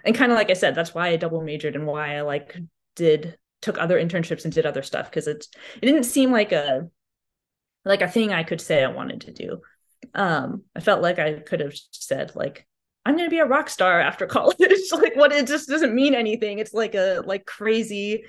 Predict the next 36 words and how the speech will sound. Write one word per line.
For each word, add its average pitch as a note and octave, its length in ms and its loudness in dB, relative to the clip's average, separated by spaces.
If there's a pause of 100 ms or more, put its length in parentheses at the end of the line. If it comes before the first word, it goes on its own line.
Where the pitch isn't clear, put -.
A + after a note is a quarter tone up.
(260)
crazy, G3 640 0 (220)
like, E3+ 400 0 (580)
unrealistic F3+ 760 0
dream E3+ 360 -4
thing D#3 200 -4
to D#3 100 -6
say. C#3 360 -4 (540)
Um, D3+ 520 -4 (540)
and F3+ 500 0 (300)
I F3+ 60 -4
also F3+ 280 0
kind F#3 160 -6
of D#3+ 80 -8
felt D3+ 160 -4
like, D#3+ 180 -2
"Well, D#4+ 100 -2
I F#4+ 80 -2
can," C4 440 -2 (380)
um, D#3 460 -8 (100)
I - 140 0
knew G#3+ 160 4
I A#3+ 100 6
loved E3+ 580 0 (580)
doing E3 320 -2
it, C3 180 -2
and D#3 100 -6
I E3 60 -2
knew F#3+ 100 0
I G3 80 2
loved E3 480 0 (720)
making F3+ 320 -2
art E3 180 0
more F3 180 0
than E3+ 180 -2
I D#3 80 -4
loved D3+ 340 -6